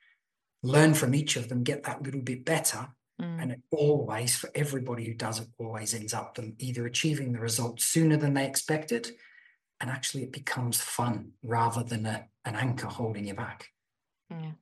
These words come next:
Speaker 2: I love that. I love that. Thank you so much for sharing that.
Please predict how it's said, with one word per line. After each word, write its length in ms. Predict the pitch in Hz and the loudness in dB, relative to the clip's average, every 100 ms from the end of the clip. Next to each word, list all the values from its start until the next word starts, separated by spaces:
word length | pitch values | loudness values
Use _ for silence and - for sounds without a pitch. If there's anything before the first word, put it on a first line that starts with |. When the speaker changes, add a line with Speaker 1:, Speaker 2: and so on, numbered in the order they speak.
| _ - | _ -10
Speaker 2:
I 80 | |
love 320 | 160 156 160 160 - | -8 -6 -8 -10 -12
that. 160 | 156 - - | -14 -14 -14
I 60 | |
love 220 | 160 160 - | -12 -12 -12
that. 180 | 143 147 170 | -10 -10 -2
Thank 240 | 214 208 220 | -2 0 -4
you 60 | |
so 160 | 214 202 | 0 2
much 220 | 196 - | 2 0
for 120 | - | -6
sharing 380 | 175 170 160 160 | -2 0 0 0
that. 200 | 156 | -2